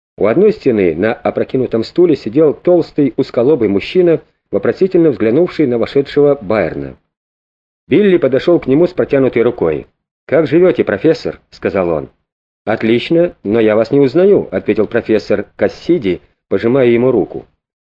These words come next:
«Я был здесь с Ларри Хилмором на состязании год или около того тому назад. Меня зовут Байерн». «Вспомнил», — воскликнул профессор. «Вы тот молодой парень,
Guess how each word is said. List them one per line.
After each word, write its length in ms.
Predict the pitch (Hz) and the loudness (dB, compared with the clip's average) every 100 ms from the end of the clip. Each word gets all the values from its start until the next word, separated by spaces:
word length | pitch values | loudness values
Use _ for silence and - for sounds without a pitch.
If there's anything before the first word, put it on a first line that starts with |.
| _ - | _ -4
«Я 160 | 123 | -2
был 160 | 151 180 | 2 2
здесь 360 | 120 170 - - | 2 0 0 -8
с 140 | - | -4
Ларри 460 | 135 156 160 156 165 | 0 2 4 2 0
Хилмором 680 | - 214 160 101 92 78 69 _ | -2 0 2 0 -4 -6 -10 _
на 200 | 92 117 | -4 -2
состязании 580 | - - 110 143 135 127 | -4 -6 -2 0 2 0
год 360 | 104 170 - _ | 2 -2 -2 _
или 240 | 113 120 120 | 0 2 2
около 340 | 160 113 110 | 0 0 -2
того 240 | - 110 98 | 0 0 0
тому 220 | 92 98 | -2 -2
назад. 420 | 107 95 76 - _ _ _ _ | -2 -2 -6 -8 _ _ _ _
Меня 220 | 95 139 | -2 0
зовут 240 | 135 156 135 | 2 0 0
Байерн». 460 | 160 104 71 64 _ _ _ _ _ | 0 0 -4 -12 _ _ _ _ _
«Вспомнил», — 640 | - - 175 143 139 127 - _ | -10 0 2 4 2 0 -4 _
воскликнул 440 | 123 - 120 120 | -8 -4 -2 -2
профессор. 640 | 107 110 107 98 - 92 - _ _ _ _ _ | 0 0 2 0 -2 -8 -10 _ _ _ _ _
«Вы 200 | - 135 | -2 -2
тот 260 | 165 170 - | 2 0 2
молодой 320 | 151 143 143 | 0 2 2
парень, 360 | - 135 160 | 2 0 0